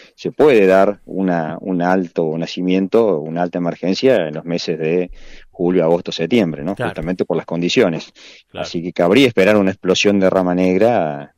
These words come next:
Speaker 1: ahora en, en estos meses y sobre todo después de las lluvias, ¿no?
Speaker 2: Resumo diciendo, eh, lo siguiente, Mariano. A recorrer el lote,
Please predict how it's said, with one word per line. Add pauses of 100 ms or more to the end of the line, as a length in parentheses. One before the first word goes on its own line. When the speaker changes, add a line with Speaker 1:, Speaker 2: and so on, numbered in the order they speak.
Speaker 1:
ahora
en, (160)
en
estos
meses
y
sobre
todo
después
de
las
lluvias,
¿no? (400)
Speaker 2:
Resumo
diciendo,
eh,
lo
siguiente,
Mariano.
A
recorrer
el
lote,